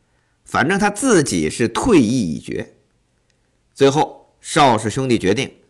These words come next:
老大回上海休养，老二来香港继续经营粤语片的制作。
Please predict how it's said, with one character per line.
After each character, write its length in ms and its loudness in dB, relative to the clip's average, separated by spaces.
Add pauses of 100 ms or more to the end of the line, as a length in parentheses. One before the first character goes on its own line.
(140)
老 360 2
大 240 4
回 300 2
上 380 0
海 200 -8
休 220 -4
养， 420 -6 (260)
老 240 2
二 200 6 (280)
来 200 2
香 360 0
港 260 -4
继 300 2
续 220 0
经 260 -2
营 380 -6 (460)
粤 360 4
语 200 -6
片 280 -2
的 80 -4
制 180 -10
作。 200 -14